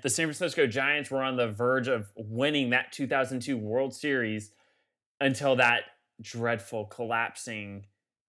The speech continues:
incident in Game Six when the Angels rallied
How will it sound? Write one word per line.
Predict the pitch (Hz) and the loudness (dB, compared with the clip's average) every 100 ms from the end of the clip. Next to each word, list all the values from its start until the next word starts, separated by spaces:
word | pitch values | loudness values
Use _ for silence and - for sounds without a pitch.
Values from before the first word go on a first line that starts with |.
| _ _ - | _ _ -2
incident | 139 135 120 101 - | 0 0 -2 -4 -6
in | 104 | -8
Game | 101 101 | -8 -8
Six | 98 135 110 104 - 113 | -6 0 0 -2 -8 -8
when | 110 107 107 104 | -4 -2 -4 -4
the | 113 | -4
Angels | 131 143 143 156 127 113 | -2 0 2 2 2 0
rallied | 120 123 127 120 110 104 | 4 6 8 6 4 0